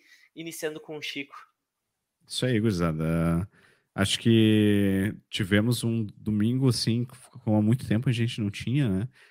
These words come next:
Speaker 2: A arena lotada, estre-,
Speaker 1: Verdade.
Speaker 2: reestreia do Renato, vitória contra um time grande que é o Vasco, né? Então, foi um domingo diferente, né? Espero que o Grêmio se-, siga nessa toada agora pra confirmar o acesso nos próximos jogos e que não tenhamos mais susto, né?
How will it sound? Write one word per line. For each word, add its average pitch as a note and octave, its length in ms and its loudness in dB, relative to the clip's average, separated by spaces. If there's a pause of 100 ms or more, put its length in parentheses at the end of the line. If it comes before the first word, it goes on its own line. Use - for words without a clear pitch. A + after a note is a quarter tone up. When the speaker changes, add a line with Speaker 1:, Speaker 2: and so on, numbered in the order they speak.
(140)
Speaker 2:
A F#2 100 0
arena G#2+ 300 4
lotada, G2 1040 2
estre-, - 300 -6
Speaker 1:
Verdade. A2+ 200 6
Speaker 2:
reestreia A#2 460 2
do A#2 100 4
Renato, G#2 800 2 (360)
vitória F#2+ 500 0
contra - 260 -6
um G2 60 -12
time A2 260 -2
grande G2 380 2
que - 60 -2
é G2 40 2
o F#2 60 2
Vasco, E2+ 460 -4
né? F2 100 -2
Então, F2 640 -6 (420)
foi E3+ 120 4
um F3+ 60 6
domingo F3 280 4
diferente, A#2+ 540 2
né? F#2 80 2
Espero G2 360 0
que A2+ 300 0
o G#2+ 60 0
Grêmio G#2 340 2
se-, - 300 -4
siga G2+ 280 -4
nessa G#2 240 -4
toada F#2+ 360 -2
agora F2+ 320 0
pra F2 180 -4
confirmar F2 400 -6
o F2 60 -2
acesso F2 440 -4
nos E2+ 120 -6
próximos E2+ 400 -10
jogos D#2+ 480 -4 (680)
e G2 140 4
que G#2 400 6
não A#2+ 120 8
tenhamos B2 300 6
mais A#2 160 0
susto, - 380 -4
né? C#2+ 100 -8